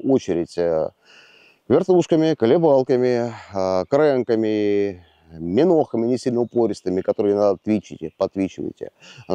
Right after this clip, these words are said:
то тогда, конечно же, два десять, три двенадцать — это ваш выбор. Давайте покажу сейчас, э, работу на воде.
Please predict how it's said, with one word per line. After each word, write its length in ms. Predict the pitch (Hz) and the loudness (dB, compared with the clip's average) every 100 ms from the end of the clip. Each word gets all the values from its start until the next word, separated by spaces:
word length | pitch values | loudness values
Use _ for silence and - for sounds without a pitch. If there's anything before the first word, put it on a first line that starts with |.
| 90 | 0
то 120 | 170 | 2
тогда, 280 | 139 135 151 | 2 2 2
конечно 340 | 127 131 107 | 2 0 -2
же, 160 | 95 87 _ - | -4 -4 _ -8
два 260 | 101 110 | 0 2
десять, 340 | 135 196 180 - _ - | 2 -2 -6 -14 _ -2
три 140 | 113 | 0
двенадцать — 520 | 95 104 139 170 117 - | 0 -2 0 -2 -6 -2
это 400 | 151 143 117 82 | -2 0 0 0
ваш 280 | 78 98 - - | -2 -4 -4 -10
выбор. 300 | 80 - _ _ _ _ _ _ _ _ - | -8 -8 _ _ _ _ _ _ _ _ 0
Давайте 280 | 135 127 | 2 2
покажу 380 | 113 110 127 117 | -4 0 0 0
сейчас, 380 | - - 92 - | -4 -2 -2 -2
э, 260 | 90 98 92 | 0 2 2
работу 360 | 113 113 - | 0 -2 -4
на 480 | 90 92 85 78 71 _ _ _ _ _ _ _ - - | -2 -2 -2 -4 -8 _ _ _ _ _ _ _ -18 0
воде. 380 | 95 135 208 | 2 4 0